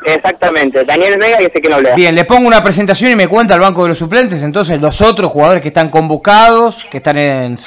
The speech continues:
Speaker 2: en este momento en Centenario, por cenar, y que además van a pasar la noche, ¿dónde? En el Viamonte Hotel.
Speaker 1: Exactamente, en el Viamonte Hotel, siete suplentes confirmados para Talleres.
Speaker 2: No hay más, no concentran más.
Speaker 1: No, no, dieciocho, como suele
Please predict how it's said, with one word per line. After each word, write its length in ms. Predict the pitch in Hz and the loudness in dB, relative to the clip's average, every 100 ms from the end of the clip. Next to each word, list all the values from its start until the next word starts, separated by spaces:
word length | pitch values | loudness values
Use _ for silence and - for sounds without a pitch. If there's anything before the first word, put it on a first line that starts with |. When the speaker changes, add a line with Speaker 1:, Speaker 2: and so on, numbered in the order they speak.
| - | -12
Speaker 2:
en 240 | 135 135 | -10 -6
este 180 | 156 151 | -6 -4
momento 300 | 139 180 160 | -4 -2 -4
en 80 | 139 | -6
Centenario, 640 | 139 123 156 214 226 202 | -8 -8 -2 0 0 -2
por 180 | 139 123 | -8 -14
cenar, 360 | 127 151 208 196 - - - | -8 -2 -2 -2 -18 -12 -8
y 120 | 123 | -4
que 80 | 135 | -2
además 380 | 135 165 170 - - - | 0 0 -2 -4 -18 -6
van 140 | 135 147 | -2 -2
a 40 | |
pasar 220 | 143 165 | -2 -2
la 80 | 160 | 0
noche, 240 | 180 165 | 0 0
¿dónde? 220 | 165 143 123 | -2 -2 -4
En 40 | |
el 80 | 123 | -6
Viamonte 320 | 127 147 156 156 | -4 -4 -4 -2
Hotel. 340 | 190 139 95 - _ _ | -2 -2 -6 -20 _ _
Speaker 1:
Exactamente, 640 | 147 147 170 180 175 180 160 | -4 -2 -2 -2 -2 -2 0
en 60 | |
el 60 | 156 | 0
Viamonte 320 | 160 175 190 | 0 0 -2
Hotel, 260 | 202 262 269 - | -2 -2 -6 -6
siete 240 | 294 277 254 | -4 -2 -2
suplentes 380 | 381 - 240 233 | -4 -6 -6 -4
confirmados 640 | 269 277 - 226 208 175 139 | -2 -2 -2 -2 0 0 0
para 160 | 135 | 0
Talleres. 320 | 135 - 123 117 | -2 -2 -6 -6
Speaker 2:
No 100 | 120 | -2
hay 80 | 165 | 0
más, 340 | 202 180 135 127 | 2 2 0 -6
no 120 | 135 | -4
concentran 420 | 156 165 165 185 | -2 -2 -2 0
más. 300 | 185 - - - | 0 -2 -6 -10
Speaker 1:
No, 380 | 151 156 160 160 | -4 -2 0 0
no, 180 | 160 165 | -2 -2
dieciocho, 720 | 160 185 - 214 208 185 185 | -2 -4 -4 -2 0 0 -2
como 160 | 175 190 190 | 0 -2 -2
suele 220 | 240 226 | -2 -2